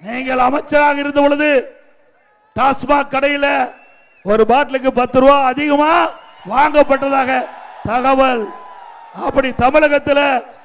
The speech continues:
ஒரு நாளைக்கு ஒன்றரை கோடி, ஒன்றரை கோடி பாட்டில் டாஸ்மாக்ல விற்பனை செய்யப்படுகிறது. பாட்டிலுக்கு பத்து ரூபானா, ஒரு நாளைக்கு பதினஞ்சு கோடி இந்த டாஸ்மாக் கடையிலிருந்து மட்டும் மேலிடத்துக்கு போவதாக தகவல்.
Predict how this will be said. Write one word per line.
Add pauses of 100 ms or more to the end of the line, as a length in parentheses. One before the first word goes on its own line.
(200)
ஒரு (100)
நாளைக்கு (160)
ஒன்றரை
கோடி, (160)
ஒன்றரை
கோடி (140)
பாட்டில் (440)
டாஸ்மாக்ல
விற்பனை (120)
செய்யப்படுகிறது. (500)
பாட்டிலுக்கு
பத்து
ரூபானா, (500)
ஒரு
நாளைக்கு (140)
பதினஞ்சு (120)
கோடி (400)
இந்த (180)
டாஸ்மாக்
கடையிலிருந்து
மட்டும் (800)
மேலிடத்துக்கு (100)
போவதாக (680)
தகவல்.